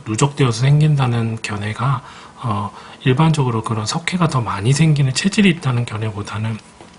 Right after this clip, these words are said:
좀 더 지지를 얻고 있고, 어, 손상당한 부위의 만성 염증이 결국은 석회가 되는 거라는 설이 조금 더 지지를 얻고 있는 상황이지만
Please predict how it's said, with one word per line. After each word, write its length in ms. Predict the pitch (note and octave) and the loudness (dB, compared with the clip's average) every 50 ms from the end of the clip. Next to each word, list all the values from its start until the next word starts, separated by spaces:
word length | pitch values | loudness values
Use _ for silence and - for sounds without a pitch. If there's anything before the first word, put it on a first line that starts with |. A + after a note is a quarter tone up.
| - - - - - - - - - | -20 -20 -16 -10 -8 -8 -8 -8 -10
좀 160 | - A2+ A2+ | -8 -6 -4
더 100 | A2 A#2 | -4 -4
지지를 380 | A2 - - A2 - B2+ A#2 A#2+ | -4 -4 -4 -4 -4 -4 -2 -4
얻고 280 | G2+ F#2+ - - A2 G#2 | -4 -6 -8 -8 -8 -8
있고, 420 | G2+ - - - B2+ D3+ F3+ F#3 - - - - - - - - | -8 -10 -6 -2 2 2 2 2 0 -4 -14 -16 -16 -18 -16 -14
어, 80 | - - | -12 -4
손상당한 800 | - - G3+ G#3 G3+ A3 A3 A3 G#3 F3 D3 C#3 C#3 C#3 C3 | 2 6 6 8 8 8 6 6 6 6 4 4 2 2 0
부위의 280 | B2 - B2+ A2+ A2+ A2+ | -2 -4 -6 -6 -6 -6
만성 420 | A2 F#2+ F2+ G2 G2+ A#2 C#3 C#3+ B2 | -6 -6 -8 -8 -4 -2 0 0 0
염증이 420 | G#2 F#2+ F#2 - - A#2 A2+ A#2 | -2 -4 -8 -8 -6 -4 -4 -4
결국은 340 | - B2+ G#2+ F#2+ G#2 G#2+ A2 | -4 -4 -6 -6 -4 -6 -6
석회가 400 | - - - - - D#3 D#3+ D3+ | -6 -8 -8 -6 -2 0 0 0
되는 280 | - A#2+ G#2+ G#2 A2 A2 | 0 -2 -4 -4 -4 -4
거라는 420 | A#2 A2+ A2 G#2+ G#2 G#2 G#2 A2 - - - - - - - | -4 -4 -4 -4 -4 -4 -6 -6 -8 -12 -18 -20 -18 -12 -8
설이 400 | - - D#3+ D3 C3+ B2 B2 B2 - | -4 0 0 0 0 0 -4 -4 -6
조금 320 | - D3 - - B2 C3+ | -6 -4 0 0 2 2
더 80 | A#2 G#2+ | 0 0
지지를 400 | - - G#2 - - A2 A2 G2 | -2 -4 -4 -4 -6 -6 -6 -6
얻고 260 | - - - B2 A2+ | -8 -6 -6 -4 -4
있는 200 | G#2 G2+ G2 F#2+ | -4 -4 -6 -6
상황이지만 720 | A2+ A2+ A2 G#2+ A2 G#2 F2+ - - A2 C3 D3 C#3+ B2 | -6 -6 -6 -6 -6 -8 -8 -6 -2 0 2 4 4 2